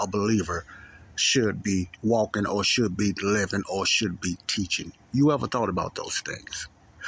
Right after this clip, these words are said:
What is a real Christian? What must man, a man and woman do to be saved?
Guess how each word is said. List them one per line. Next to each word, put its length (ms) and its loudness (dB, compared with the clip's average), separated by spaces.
What 180 4
is 180 4
a 80 4
real 300 4
Christian? 580 -2
What 340 2
must 340 2
man, 500 4
a 80 -2
man 380 2
and 200 0
woman 320 2
do 300 0
to 140 -4
be 180 -2
saved? 720 -2